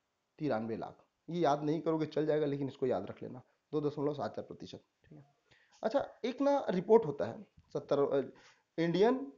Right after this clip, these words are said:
स्टेट फॉरेस्ट रिपोर्ट, जो हर साल प्रस्तुत किया जाता है, हर दो वर्षों के अंतराल में प्रस्तुत किया जाता था।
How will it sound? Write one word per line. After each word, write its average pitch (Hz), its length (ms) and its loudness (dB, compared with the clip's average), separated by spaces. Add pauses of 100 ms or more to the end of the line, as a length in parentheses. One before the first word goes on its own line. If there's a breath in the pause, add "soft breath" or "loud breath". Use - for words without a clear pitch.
(120)
स्टेट - 600 2
फॉरेस्ट 151 380 8
रिपोर्ट, 151 320 6 (500)
जो 175 240 0
हर 185 160 8
साल 151 280 6
प्रस्तुत 175 400 -4
किया 175 140 6
जाता 143 240 4
है, 151 60 -2
हर 151 140 0
दो 139 120 2
वर्षों 151 320 4
के 143 60 2
अंतराल 135 300 0
में 139 160 0
प्रस्तुत 147 340 -8
किया 131 140 0
जाता 117 220 -4
था। 208 180 -12